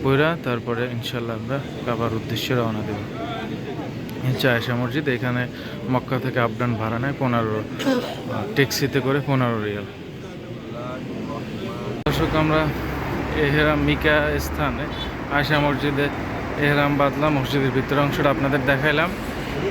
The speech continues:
এরপরে এখান থেকে আমরা ফুটওভার ব্রিজ পার হয়ে ওই পাশে যাবো, কারণ আমরা যে ট্যাক্সিতে আসছি, ট্যাক্সিগুলো রাস্তায় এই পাশে আর কি। ওই যে দেখেন, ওইখানে দাঁড়াইতে দেয় না পুলিশে, এই জন্য ও পার্কিং করছে রাস্তার এই সাইডে, তাই আমরা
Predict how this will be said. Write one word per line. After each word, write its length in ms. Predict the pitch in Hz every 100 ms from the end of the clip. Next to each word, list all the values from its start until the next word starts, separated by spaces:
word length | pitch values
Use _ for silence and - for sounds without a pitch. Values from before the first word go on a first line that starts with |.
| 165
এরপরে 380 | 160 160 170 165
এখান 240 | 165 160
থেকে 200 | 170 180
আমরা 200 | 180 180 -
ফুটওভার 380 | 190 180 185 175
ব্রিজ 260 | 160 170 -
পার 120 | 165
হয়ে 120 | 160
ওই 80 | 165 147
পাশে 180 | 160 165
যাবো, 220 | 170 190
কারণ 140 | 180
আমরা 200 | 151 151
যে 160 | 143 151
ট্যাক্সিতে 440 | 156 139 170 165
আসছি, 340 | 165 - 208 233 - - - - -
ট্যাক্সিগুলো 580 | - 165 - 156 156 160
রাস্তায় 420 | 151 139 - 151
এই 60 | 147
পাশে 300 | 139 151 160
আর 40 | 131
কি। 80 | 151 - - - - - - -
ওই 200 | 175 180
যে 140 | 160 156
দেখেন, 340 | 147 151 180
ওইখানে 320 | 160 151 180
দাঁড়াইতে 420 | 160 160 160 156 160
দেয় 120 | 151
না 120 | 156 156
পুলিশে, 380 | 156 156 202 214 - - - - - - -
এই 60 | 139
জন্য 240 | 156 160
ও 240 | 165 165 151
পার্কিং 360 | 165 151 165 165
করছে 260 | 165 160 190
রাস্তার 340 | 156 147 175 -
এই 160 | 180 175
সাইডে, 340 | 190 190 226 -
তাই 120 | 160
আমরা 400 | 156 156 156